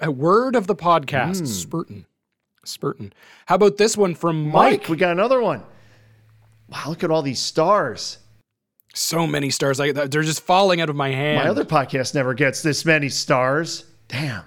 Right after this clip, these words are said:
Speaker 2: I've been listening my way through past episodes and having a great time. As someone new to the hobby, this podcast has deepened my interest,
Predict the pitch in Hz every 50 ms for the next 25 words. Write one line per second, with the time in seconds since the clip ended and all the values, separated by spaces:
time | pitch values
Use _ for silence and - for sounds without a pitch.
0 | _ _ - - - - - - - - - - 175 233 247 233 185 175 208 220
1 | - - 190 170 156 147 143 143 139 139 143 147 160 180 175 - 143 123 98 -
2 | 139 135 139 131 - - 139 139 - 131 - 147 143 165 170 151 131 123 139 165
3 | 180 180 156 156 135 - 139 131 143 170 202 226 - - 190 196 220 233 185 117
4 | - - - - - - - - 143 127 - - 180 180 175 165 156 156 208 277
5 | 285 254 180 156 131 117 120 120 117 131 143 160 - - - - 165 202 202 -
6 | 160 156 160 165 160 156 156 165 175 165 - 131 113 101 - - - - 214 226
7 | 220 - 117 110 107 101 104 120 135 143 - 131 143 151 - -